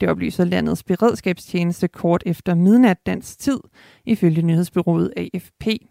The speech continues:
Derudover er antallet af kvæstede personer næsten fordoblet til fem tusind syv hundrede.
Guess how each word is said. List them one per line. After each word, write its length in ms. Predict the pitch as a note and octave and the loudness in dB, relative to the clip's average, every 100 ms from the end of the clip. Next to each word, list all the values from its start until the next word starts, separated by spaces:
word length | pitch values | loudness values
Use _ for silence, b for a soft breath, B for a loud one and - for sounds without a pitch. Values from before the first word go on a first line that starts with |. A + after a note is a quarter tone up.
| _ b b b b b b _ G3 | _ b b b b b b _ -2
Derudover 540 | F3 E3+ E3+ E3 E3+ | 2 4 4 4 2
er 240 | - F3 - | 2 -2 0
antallet 540 | F3 F3+ F#3 E3+ F3 | -2 0 2 2 0
af 160 | E3 E3 | -2 -4
kvæstede 500 | - A3+ A#3+ C4 G#3+ | 2 2 2 0 0
personer 500 | F3 - F#3+ - F#3+ | -2 -2 -2 -2 -4
næsten 400 | F#3+ F#3 - F3+ | -4 -6 -4 -4
fordoblet 680 | - - G#3+ B3+ A#3 F3+ - | -4 -2 0 2 2 2 0
til 180 | F3+ | -4
fem 220 | - F3 - | -4 -8 -12
tusind 520 | - F#3 - - F3+ | -8 -8 -8 -8 -8
syv 360 | - - G#3 - | -8 -8 -6 -6
hundrede. 680 | - - G3 G3+ G#3+ E3+ D#3 | -10 -2 2 6 6 4 0